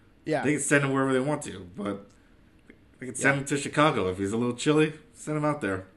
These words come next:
Speaker 2: you know?
Speaker 1: New Orleans, yeah, they gotta do what's in their best interest. And, uh, I think we, as the Let's Talk Knicks podcast goes, I think as Knicks fans, we are very nervous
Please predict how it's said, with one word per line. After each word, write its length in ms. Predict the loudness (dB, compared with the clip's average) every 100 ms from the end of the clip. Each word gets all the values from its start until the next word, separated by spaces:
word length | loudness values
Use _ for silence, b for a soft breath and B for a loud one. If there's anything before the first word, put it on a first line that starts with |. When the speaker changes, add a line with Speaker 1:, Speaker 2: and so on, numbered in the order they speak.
| _ _ -20 -14
Speaker 2:
you 80 |
know? 160 | -12 -10
Speaker 1:
New 140 | -6 -2
Orleans, 580 | 0 0 0 -4 -6 -4
yeah, 160 | -2
they 140 | 0 2
gotta 160 | 2
do 160 | 4 2
what's 180 | 2 0
in 80 |
their 120 | 0 2
best 260 | 0 0
interest. 580 | -4 -2 -2 -2 -4 -6 _ b b b
And, 240 | -12 -10 -8
uh, 300 | -6 -6 -6
I 80 | -8
think 260 | -6 -6 -2
we, 300 | 0 0 -4 b b b b b _ -20 -14
as 160 | -10 -6
the 100 | 0
Let's 300 | 4 4 4
Talk 300 | 4 4 4
Knicks 180 | -6 -6
podcast 580 | -4 -2 -2 -4 -4 -2
goes, 460 | 2 2 2 0 -4 -6
I 100 | -6
think 320 | -4 -6 -6
as 160 | -10 -4
Knicks 220 | -4 -2
fans, 640 | -4 -2 -2 -4 -6 -12 b b b -20
we 540 | -8 -4 -2 0 0
are 140 | -2 -4
very 300 | -2 0 0
nervous 720 | -2 -4 -4 -4 -6 -8 -10